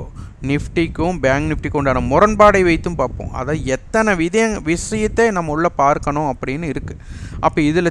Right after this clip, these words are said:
தெரிஞ்சுக்கிட்டு உங்களுக்கு ஏற்ற probability of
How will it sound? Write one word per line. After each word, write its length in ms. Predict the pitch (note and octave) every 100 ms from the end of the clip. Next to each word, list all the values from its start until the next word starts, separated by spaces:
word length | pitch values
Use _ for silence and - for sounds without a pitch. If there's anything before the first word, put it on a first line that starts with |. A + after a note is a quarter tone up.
| F3
தெரிஞ்சுக்கிட்டு 480 | F3 A3 G#3+ -
உங்களுக்கு 1000 | F#3+ F3+ C#3+ F#3 G3+ G#3 G3 - B3 A#3 - - -
ஏற்ற 640 | C3+ D3+ F3+ - - G#3+ - -
probability 520 | - D#3 F3+ F3+ -
of 100 | F3+